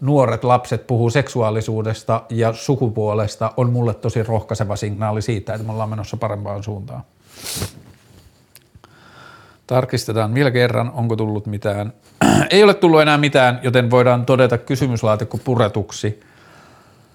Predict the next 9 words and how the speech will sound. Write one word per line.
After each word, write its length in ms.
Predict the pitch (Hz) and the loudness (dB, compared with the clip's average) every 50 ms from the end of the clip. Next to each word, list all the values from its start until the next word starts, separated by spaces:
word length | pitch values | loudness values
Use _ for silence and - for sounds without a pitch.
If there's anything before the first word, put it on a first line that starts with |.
| _ _ _ _ _ _ _ _ _ _ _ _ _ _ _ _ _ _ _ _ _ _ _ _ _ _ _ _ _ _ _ _ _ _ _ _ _ _ _ - | _ _ _ _ _ _ _ _ _ _ _ _ _ _ _ _ _ _ _ _ _ _ _ _ _ _ _ _ _ _ _ _ _ _ _ _ _ _ _ 0
Ensi 280 | 156 156 165 175 180 160 | 2 2 2 2 2 2
viikolla 380 | 156 147 135 139 127 123 123 | 2 0 2 2 2 4 4
on 80 | 120 120 | 2 2
alustavasti 640 | 123 131 131 131 120 117 - 120 117 113 110 - 113 | 2 2 2 2 2 0 0 0 0 0 0 -2 -6
sovittu 440 | - - 127 117 117 110 - - 113 | -4 -2 0 0 0 -2 -2 -6 -8
keskusteluohjelman 960 | - - 113 113 - - 113 - - 110 110 110 110 107 107 110 107 104 107 | -2 -2 -2 -2 -2 -8 -8 -6 -4 -2 -2 0 0 0 -2 -4 -4 -4 -2
jaksoa. 680 | 120 151 156 - - - - 139 131 131 135 123 - - _ _ _ _ _ _ _ _ _ _ _ _ _ _ _ _ _ _ _ _ _ _ _ _ _ _ _ _ _ _ _ _ _ _ _ _ _ _ _ _ _ _ _ _ _ _ _ _ _ _ _ _ _ | -2 -2 -2 -4 -12 -12 -4 0 2 2 2 0 -2 -10 _ _ _ _ _ _ _ _ _ _ _ _ _ _ _ _ _ _ _ _ _ _ _ _ _ _ _ _ _ _ _ _ _ _ _ _ _ _ _ _ _ _ _ _ _ _ _ _ _ _ _ _ _
Kiitos 400 | - 131 123 117 - 110 - - - | -2 -2 -2 0 -2 -4 -4 -4 -6
osallistuneille. 1120 | 120 113 113 107 95 90 92 95 - - - 101 95 98 98 98 101 101 101 101 104 104 | -4 -2 0 -2 -2 -2 -4 -6 -10 -8 -10 -8 -6 -6 -6 -6 -4 -4 -4 -4 -4 -4